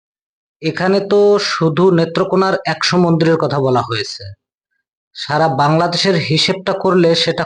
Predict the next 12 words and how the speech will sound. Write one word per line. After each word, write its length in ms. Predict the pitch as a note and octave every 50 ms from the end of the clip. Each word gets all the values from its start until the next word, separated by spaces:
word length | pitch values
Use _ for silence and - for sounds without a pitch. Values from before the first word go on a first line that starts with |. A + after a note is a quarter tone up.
| - -
কত 200 | D#3+ D3+ D3+ - F#3+
হাজার 320 | D#3 F3+ F#3 F3 F#3+ F3
হবে, 300 | D#3+ D3+ F3+ E3 D3+ D#3 D#3+ E3+ - G#2 - _ _ _ _ _ _ _ _ _ _ _ _ _
একটা 180 | - _ - D#3
চিন্তার 400 | - - D3+ D3 C#3 D3 C#3+ A#2+
বিষয়। 380 | G#2+ G#2+ - - - G2+ G2 F#2+ - - _ _ _ _ _ _ _ _ _ _ _ _ _ _ _ _ _ _ _ _ _ _ _ _ _ _ _ _ _ -
আমি 240 | C#3+ D3 D#3 F3 F3+ F#3+
আজ 120 | F#3+ F#3 F#3 -
সকালেই 460 | - D3+ C#3+ - F3+ F#3 G3+ G#3 G#3
একটা 200 | F#3+ E3+ - F#3 E3
রিপোর্ট 280 | D#3+ D#3+ - E3 D3+ C3+
দেখেছিলাম, 540 | D3 C3 D#3 D3+ D3+ - D#3+ D3 D3+ D3+